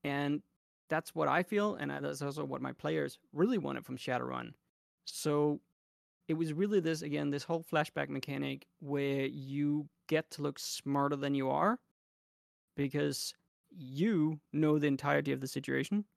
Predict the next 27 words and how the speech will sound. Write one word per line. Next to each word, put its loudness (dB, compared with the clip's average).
but -4
you 2
get 2
to -10
pretend, -2
uh, 0
like, -2
you 4
don't 6
know 2
going 0
in, 0
but 0
you 2
pretend -2
like -4
your -4
character 0
was -10
that -4
smart 0
all 2
along. 0
And 0
that 0
means 0
you -4